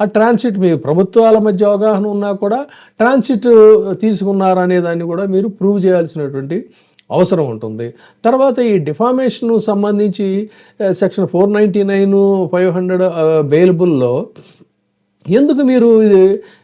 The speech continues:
ఈ, ఉమ్, ఇదేది శ్రేయా సంఘాల్ వర్సెస్ Union of India టూ థౌజండ్ ఫిఫ్టీన్, దీని మీద సిక్స్టీ సిక్స్ ఏ రద్దు చేసినటువంటి కేసు ఉంది, సుప్రీంకోర్టు వ్యాఖ్యానం చేసింది. "సుప్రీంకోర్టు arrest is not mandatory,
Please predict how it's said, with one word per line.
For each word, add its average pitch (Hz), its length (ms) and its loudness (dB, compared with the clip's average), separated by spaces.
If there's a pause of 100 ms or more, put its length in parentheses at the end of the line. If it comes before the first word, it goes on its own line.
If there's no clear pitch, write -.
ఈ, 185 380 4
ఉమ్, 175 280 -2
ఇదేది 160 800 0
శ్రేయా 220 440 4
సంఘాల్ 208 580 0 (320)
వర్సెస్ 196 360 -2
Union 214 280 2
of 214 320 -2
India 202 260 2 (440)
టూ 208 100 2
థౌజండ్ 202 380 2
ఫిఫ్టీన్, 180 480 -2 (480)
దీని 220 220 6
మీద 220 480 4 (420)
సిక్స్టీ 233 420 -4
సిక్స్ 202 300 -4
ఏ 233 160 6
రద్దు 190 260 0
చేసినటువంటి 214 680 0 (440)
కేసు 196 280 2
ఉంది, 202 300 0
సుప్రీంకోర్టు 185 600 -2
వ్యాఖ్యానం 185 580 0
చేసింది. 185 540 0 (360)
"సుప్రీంకోర్టు 233 580 2
arrest 220 420 0
is 190 140 0
not 202 160 0
mandatory, 190 640 0